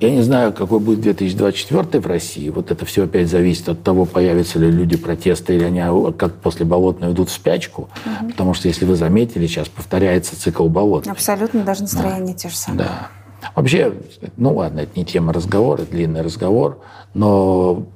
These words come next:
Speaker 1: я вам по-, только скажу об этом. Я признаки этого заметил в деле Голунова.
Speaker 2: М.
Speaker 1: Да, мне, мне показалось, что это вот, э,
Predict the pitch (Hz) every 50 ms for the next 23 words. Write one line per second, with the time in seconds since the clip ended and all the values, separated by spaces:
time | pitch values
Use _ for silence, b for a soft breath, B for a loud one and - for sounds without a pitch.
0 | - - 120 98 95 101 92 - 104 104 - 110 92 - - - - - 95 90
1 | 92 82 78 76 85 87 - - 90 98 110 107 - 127 131 120 104 113 107 92
2 | - - - 104 98 98 98 95 92 92 - B B B B B B B B B
3 | - - 120 120 120 - 110 95 90 90 87 85 82 82 82 87 87 90 98 101
4 | 92 - 90 85 82 90 95 85 80 85 82 - 87 80 85 85 82 76 69 67
5 | 67 - - - - - - - - - - - 220 220 202 196 226 - - 85
6 | 82 82 85 - 92 104 110 - - 104 107 107 110 98 90 101 95 101 98 110
7 | 107 101 98 92 87 - - - - 92 92 92 95 92 - 92 82 85 87 82
8 | - - - - 87 87 85 82